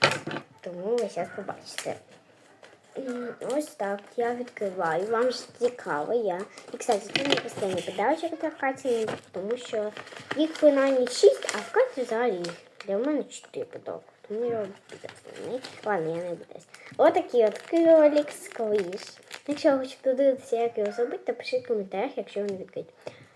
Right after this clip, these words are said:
І отакі от малюночки для Каті, розмальовочки. Ось такий от вед-, ведмедик. Ой, не.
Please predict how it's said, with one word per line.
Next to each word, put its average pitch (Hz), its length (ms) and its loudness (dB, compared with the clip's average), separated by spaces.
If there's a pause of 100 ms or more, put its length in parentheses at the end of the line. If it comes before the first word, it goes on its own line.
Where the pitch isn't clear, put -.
(1000)
І 392 120 10
отакі 349 400 6
от 277 320 2
малюночки 302 1040 6 (320)
для 294 240 4
Каті, 339 420 -2
розмальовочки. 285 960 0 (600)
Ось - 80 -10
такий - 300 0
от 254 120 -4
вед-, 254 240 -2 (140)
ведмедик. 196 680 -2 (1500)
Ой, 220 280 2
не. 233 420 2